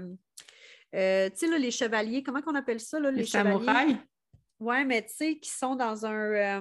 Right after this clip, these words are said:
Speaker 2: Un armure.
Speaker 1: Un armure, c'est ça,
Speaker 2: Ouais.
Speaker 1: exactement. Ils sont dans un armure.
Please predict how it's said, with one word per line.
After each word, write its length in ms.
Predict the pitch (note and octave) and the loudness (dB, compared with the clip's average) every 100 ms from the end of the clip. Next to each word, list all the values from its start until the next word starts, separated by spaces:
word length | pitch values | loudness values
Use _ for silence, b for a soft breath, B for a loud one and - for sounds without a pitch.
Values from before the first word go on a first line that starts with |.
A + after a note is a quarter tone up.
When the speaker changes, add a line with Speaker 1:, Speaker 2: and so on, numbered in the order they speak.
| G3 | 2
Speaker 2:
Un 160 | G#3+ G#3 | 6 6
armure. 500 | F#3 G3 G3+ G3 - _ _ _ | 4 2 0 0 -6 _ _ _
Speaker 1:
Un 200 | A3 A3+ | 0 4
armure, 440 | A3+ A3+ B3+ B3 A#3+ | 4 2 -2 -2 -4
c'est 120 | G#3+ | -8
ça, 140 | - | 0
Speaker 2:
Ouais. 60 | G3 | 0
Speaker 1:
exactement. 400 | G#3 G3+ G3+ G3 | 0 -4 -4 -6
Ils 60 | A3 | -4
sont 180 | C4 D4+ | -2 2
dans 240 | C4+ C4 | 2 2
un 120 | B3 | 2
armure. 640 | A#3+ A#3+ A#3 A#3+ F#4 F#4+ | 2 2 -2 0 2 2